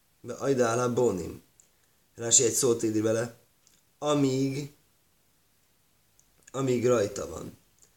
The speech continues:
Most itt érdekes mellázat. Ez, hogy émál ha bónim. Szóval ugyanez a fordulat, ez megtalálható volt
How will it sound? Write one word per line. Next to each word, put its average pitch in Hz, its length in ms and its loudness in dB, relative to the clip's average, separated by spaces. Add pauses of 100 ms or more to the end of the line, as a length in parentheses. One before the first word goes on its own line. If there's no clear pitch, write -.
(260)
Most - 280 -14
itt - 160 -12
érdekes 110 360 -6
mellázat. 110 640 -6 (1120)
Ez, - 140 -12
hogy 120 200 -10
émál 120 380 -6
ha 98 160 -10
bónim. - 500 -10 (440)
Szóval - 260 -18
ugyanez 120 540 -8
a - 200 -14
fordulat, 104 840 -6 (440)
ez - 80 -20
megtalálható 113 600 -8
volt 107 320 -6